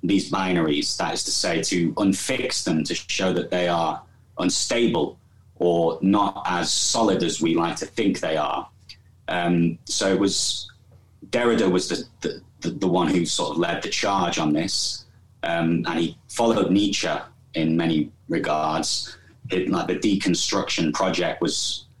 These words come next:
largely, I think, an attempt to look at language and show that a lot of, um, language has its roots in,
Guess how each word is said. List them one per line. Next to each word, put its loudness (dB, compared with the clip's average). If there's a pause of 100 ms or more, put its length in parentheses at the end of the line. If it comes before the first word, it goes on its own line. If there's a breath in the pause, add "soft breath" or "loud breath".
(300)
largely, 4
I 2
think, 2
an 2
attempt 0
to 4 (640)
look 2
at 2
language 2
and 6
show 2
that 2
a 2
lot 4
of, -2 (360)
um, 0 (420)
language 2
has -2
its 0
roots 2
in, 2